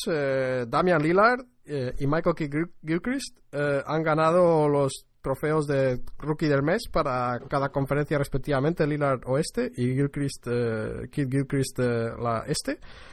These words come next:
Y luego jugadores del mes, Durant y LeBron James, jugadores del mes de octubre, noviembre. Yo creo que siempre le dan, es que siempre le dan todos los premios a LeBron, es muy difícil, Chechu.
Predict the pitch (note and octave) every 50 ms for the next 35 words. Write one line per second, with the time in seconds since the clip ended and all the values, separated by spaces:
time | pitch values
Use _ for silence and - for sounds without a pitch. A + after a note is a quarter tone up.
0 | - - - - - - - - - - - - F3+ F3+ F3+ G3+ A#3 B3 - G#3
1 | F#3+ F#3 F#3+ G#3 G#3+ G#3 F#3+ G3 F3+ F3+ G3 A3 A3+ G3+ E3 D3 E3 E3+ F3+ G3
2 | A3 A#3+ B3 - - - - - - - _ - E3+ E3 D#3+ D#3 F3 G3+ A3 F#3
3 | D3 F3+ G#3+ A#3 F3 A#2 - - - - D#3+ D3+ E3 F3 F3+ F3 F3+ E3+ F3 F#3
4 | F3+ E3+ D3+ C#3+ - F3+ F3+ F3+ F3 D3+ C#3+ D3+ F3 G#3 G3+ D3+ C#3 D3+ G3+ A#3+
5 | C4 B3 - A#3 A3 G#3 A3+ G#3+ G3+ F#3+ F#3+ G#3+ A3 F4 - A3 - - C4+ A#3
6 | - B3+ A3 G#3+ G#3+ G3 E3+ G3 F3+ F3 - - E3 D3+ D3 - D3+ C3 C3 C3
7 | D3+ F3+ D#3 D#3 F3+ A3+ C4 G3 A#2 B2+ B2+ - D#3 A2+ G2+ - B2 B2 - -
8 | G#2+